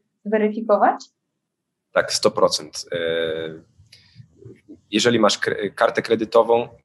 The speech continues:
Speaker 2: jeżeli przede wszystkim tu w Brazylii mamy twoją, twój odpowiednik pesela, to wiemy o tobie wszystko.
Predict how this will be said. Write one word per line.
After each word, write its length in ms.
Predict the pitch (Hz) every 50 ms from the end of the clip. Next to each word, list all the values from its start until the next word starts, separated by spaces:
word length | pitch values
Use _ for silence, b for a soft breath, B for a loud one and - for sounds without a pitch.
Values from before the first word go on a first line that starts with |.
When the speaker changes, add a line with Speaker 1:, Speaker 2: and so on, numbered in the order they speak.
| _ _ _ _ _ _
Speaker 2:
jeżeli 400 | - 95 95 92 - 104 101 98
przede 200 | 95 - - 98
wszystkim 400 | 87 - 104 - - - - 98
tu 100 | - 98
w 60 | - -
Brazylii 380 | 95 95 - - 98 98 92
mamy 240 | 92 90 92 95 92
twoją, 720 | - - - - 92 90 90 90 90 90 90 87 87 87 87 90 92 87
twój 220 | - - - 92 90
odpowiednik 400 | 87 - 95 98 92 95 - -
pesela, 640 | - 87 - - 110 110 110 107 107 - - b b b b b b b -
to 100 | 98 92
wiemy 280 | 101 101 101 101 98
o 60 | 92
tobie 180 | - 92 92 92
wszystko. 460 | - - 85 - - - - - -